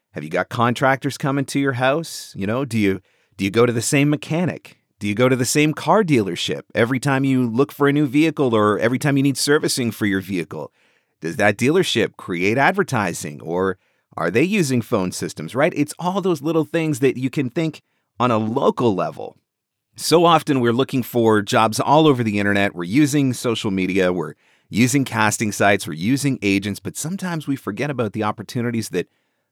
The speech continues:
might actually exist right in front of us just because of the people that we are interacting with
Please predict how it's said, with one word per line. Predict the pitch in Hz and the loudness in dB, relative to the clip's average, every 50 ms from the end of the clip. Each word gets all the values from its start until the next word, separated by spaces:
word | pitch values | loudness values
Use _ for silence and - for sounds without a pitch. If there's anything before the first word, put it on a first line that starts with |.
| _ - | _ -10
might | 143 196 147 208 214 - - - | -6 -4 -4 -4 -6 -8 -10 -10
actually | 151 156 147 123 - 160 151 135 143 139 | -8 -8 -6 -4 -4 -4 -2 -2 -2 -2
exist | 127 110 101 104 123 117 - - | -2 -2 -2 -2 0 0 -2 -2
right | 71 78 92 104 139 165 | -6 -4 -4 -2 -2 -2
in | 175 170 | -4 -4
front | - - 135 123 120 | -4 -4 -4 -2 -2
of | 107 | -2
us | 107 104 - - - - - - _ | -2 -4 -4 -6 -12 -16 -20 -18 _
just | - 139 147 147 147 - - | -6 -2 -2 -2 -2 -4 -6
because | - 127 113 - - 123 117 113 113 110 - - | -8 -8 -8 -6 -4 -4 -2 -2 -2 -2 -4 -6
of | - 92 82 82 | -8 -8 -8 -8
the | 78 | -12
people | - - - 113 117 - - 123 117 | -16 -10 -8 -8 -6 -4 -2 -2 -2
that | 107 107 - | -2 -4 -6
we | 87 85 82 80 | -6 -6 -6 -4
are | 82 | -4
interacting | 92 104 113 113 107 98 95 95 - 107 98 92 | -2 -2 -2 0 0 0 0 -2 -4 -6 -6 -4
with | 87 87 90 82 - | -4 -4 -6 -6 -8